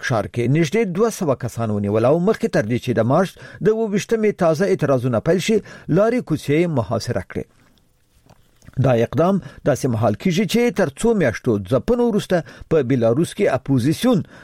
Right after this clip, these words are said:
د نویو اعتراضونو د پیلېدو ژمنه وکړه. دا اعتراضونه لومړی په اګست میاشت کې له هغو انتخاباتو وروسته پیل شول چې الکساندر لوکاشینکا پکې ځان بریالی وباله،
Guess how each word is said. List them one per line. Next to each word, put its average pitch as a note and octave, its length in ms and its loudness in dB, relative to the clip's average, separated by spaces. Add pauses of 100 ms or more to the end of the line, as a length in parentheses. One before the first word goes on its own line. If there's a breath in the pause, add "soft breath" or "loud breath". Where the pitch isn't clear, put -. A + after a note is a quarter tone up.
(120 loud breath)
د E3 140 2
نویو A#3+ 300 2
اعتراضونو C#3+ 520 0
د F3 200 -2
پیلېدو A2 480 0
ژمنه A2 260 -4
وکړه. - 240 -12 (300 soft breath)
دا A2 60 4
اعتراضونه C#3+ 680 2
لومړی C3 640 2 (120)
په - 100 2 (160)
اګست C#3+ 420 -2
میاشت F#2+ 220 -8
کې - 420 -6
له A3 140 4
هغو G#3+ 240 2 (160)
انتخاباتو D#3 640 0
وروسته C#3 340 -4
پیل D#3+ 180 2
شول E3 200 -2
چې F3 80 2 (380 loud breath)
الکساندر E3 600 0 (300 loud breath)
لوکاشینکا D3 760 0
پکې E3+ 520 0
ځان B2+ 260 2
بریالی A#2+ 440 2 (100)
وباله، F#2 420 -4